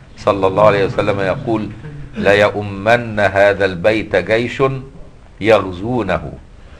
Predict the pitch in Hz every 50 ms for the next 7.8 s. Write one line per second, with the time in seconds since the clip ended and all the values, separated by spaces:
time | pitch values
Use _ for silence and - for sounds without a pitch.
0 | - - - - - 156 - - - 113 107 101 95 98 - 101 98 95 - -
1 | - 117 117 110 110 104 95 95 98 92 98 95 95 90 85 101 117 123 - 98
2 | 98 98 98 92 92 90 90 95 104 110 107 92 82 80 - - - - - -
3 | - - - - 113 120 117 - - - 110 101 107 104 92 95 101 - 107 104
4 | 95 - - - 214 - - 104 95 - 82 73 69 - - - - - - -
5 | - - - - - - 95 95 101 98 98 104 117 127 131 120 117 120 110 101
6 | 104 104 101 107 120 123 120 104 82 82 73 69 - - - - - - - -
7 | - - 92 101 - - - 107 98 87 85 78 78 69 67